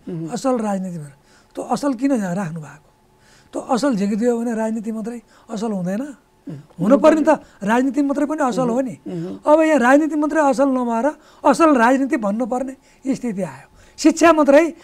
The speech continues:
Speaker 2: राम्रो
Speaker 1: एक,
Speaker 2: हो नि।
Speaker 1: एक थरीका लागि त असलै भयो नि त। जसले त्यो माथि बसेर, अ, शासनको कुर्सीमा बसिरहन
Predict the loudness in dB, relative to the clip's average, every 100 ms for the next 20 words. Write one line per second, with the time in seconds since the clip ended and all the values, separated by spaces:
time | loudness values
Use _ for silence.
0 | -14 -4 4 8 8 10 8 8 6 4
1 | 4 4 4 4 4 2 2 0 0 0
2 | -2 -4 -6 -10 -10 _ _ _ _ 0
3 | 0 2 0 0 -2 -4 -2 0 -2 -2
4 | -4 -4 -4 -6 -6 -6 -6 -8 -8 -8
5 | -10 _ -20 -20 -20 _ -14 -12 -8 -2
6 | -2 -2 -6 -6 -4 -4 -4 -10 -10 -10
7 | -8 -8 -8 -10 -10 -8 -6